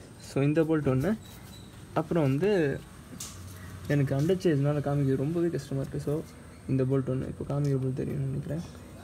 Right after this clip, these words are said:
யா, இந்த போல்ட் ஒண்ணு. So வந்து எதுக்கு சைலன்சர் நம்ம கழட்டணும் அப்படின்னு கேட்டா, இந்த க்-, அ, இந்த இன்ஜின் பெட்டுக்கு கீழே வந்து அப்படியே அழகா சைலன்சர் போகுது பாருங்க. So, அ, இந்த சைலன்சர் ஃப்ளோட் ஆக ரொம்பவே கஷ்டமாக இருக்கும். I mean, இந்த இன்ஜின் பெட்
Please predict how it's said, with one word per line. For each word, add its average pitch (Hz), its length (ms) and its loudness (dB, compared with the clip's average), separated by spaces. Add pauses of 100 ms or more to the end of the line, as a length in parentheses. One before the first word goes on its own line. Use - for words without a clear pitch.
(120)
யா, 135 320 2
இந்த 139 200 4
போல்ட் 139 220 2
ஒண்ணு. 127 260 -2
So 165 260 4
வந்து 170 640 4
எதுக்கு 220 340 6
சைலன்சர் 190 360 4
நம்ம 156 240 4
கழட்டணும் 156 380 4
அப்படின்னு 156 180 4
கேட்டா, 135 220 4
இந்த 160 200 4
க்-, - 180 -4
அ, 139 260 2
இந்த 135 180 2
இன்ஜின் 185 320 4
பெட்டுக்கு 170 340 4
கீழே 143 220 0
வந்து 151 220 2
அப்படியே 151 260 4
அழகா 151 220 2
சைலன்சர் 143 480 2
போகுது 131 200 2
பாருங்க. 131 240 0 (400)
So, 190 240 4 (280)
அ, 139 380 6 (180)
இந்த 151 220 4
சைலன்சர் 165 460 4
ஃப்ளோட் 156 200 4
ஆக 160 120 4
ரொம்பவே 139 400 4
கஷ்டமாக 135 760 0
இருக்கும். 131 540 4 (540)
I 143 180 4
mean, 151 160 4
இந்த 135 460 4
இன்ஜின் 165 260 2
பெட் 143 140 2